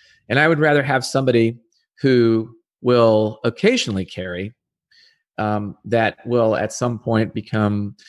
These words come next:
because let's, let's face it, you know, it's like, uh, you didn't just one day wake up and start carrying a gun every single day. And, and again,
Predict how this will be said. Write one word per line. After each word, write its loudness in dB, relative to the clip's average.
because 2
let's, 2
let's -2
face 2
it, -2
you -6
know, -2
it's -6
like, 0
uh, 0
you -2
didn't 2
just 0
one 0
day 2
wake 0
up 2
and -8
start -2
carrying -6
a -10
gun -2
every -6
single -14
day. -4
And, -2
and 0
again, 2